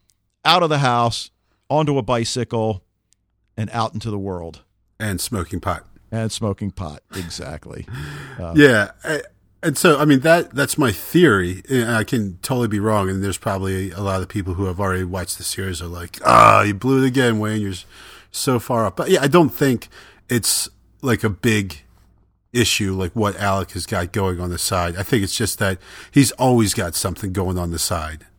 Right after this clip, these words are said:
Speaker 1: Right,
Speaker 2: You
Speaker 1: and
Speaker 2: know?
Speaker 1: this was perfect with the two phones where he's got a cell phone in
Speaker 2: Yeah.
Speaker 1: one ear, the payphone in the other.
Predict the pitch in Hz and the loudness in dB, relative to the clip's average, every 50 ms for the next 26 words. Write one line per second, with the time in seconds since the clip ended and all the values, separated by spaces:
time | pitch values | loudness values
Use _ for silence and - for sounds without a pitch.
0 | _ - 135 135 135 117 110 98 98 175 185 226 208 180 180 - - - 170 165 | _ -10 -6 -4 -2 -2 -2 0 0 2 2 2 2 2 0 0 2 4 4 4
1 | 156 - 143 - - 127 120 - 139 - - - 165 143 - - 143 135 123 120 | 4 4 2 0 0 -2 -2 -2 -4 -4 2 2 2 2 2 0 0 2 2 2
2 | 117 98 120 123 120 113 - 135 113 113 - - - 151 135 131 - - 135 127 | 0 0 -2 -2 -4 -2 -2 -2 -2 -2 -2 -2 0 2 2 2 2 2 0 2
3 | 127 123 120 117 113 120 120 117 117 117 117 117 117 110 107 104 - 135 123 123 | 2 2 2 4 4 4 4 4 2 0 0 0 0 -2 -2 -4 -2 0 0 0
4 | - - 131 123 117 120 113 110 117 113 110 107 110 101 107 107 104 - | 0 -2 -2 0 0 0 0 0 -2 -2 -2 -2 -4 -4 -4 -6 -6 -8